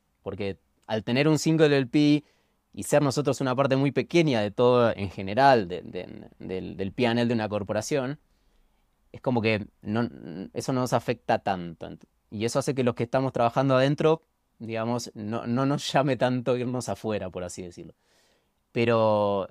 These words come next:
hace un año y medio era muy, muy difícil, porque nos querían robar la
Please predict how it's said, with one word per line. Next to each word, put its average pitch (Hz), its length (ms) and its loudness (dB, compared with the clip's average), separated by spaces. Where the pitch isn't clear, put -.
hace 123 380 -2
un 117 140 2
año 123 160 4
y - 20 4
medio 135 260 2
era 113 220 2
muy, 180 500 2
muy 135 200 2
difícil, 107 420 -6
porque 85 180 -10
nos 87 280 -14
querían 127 340 0
robar 107 320 0
la 92 340 -4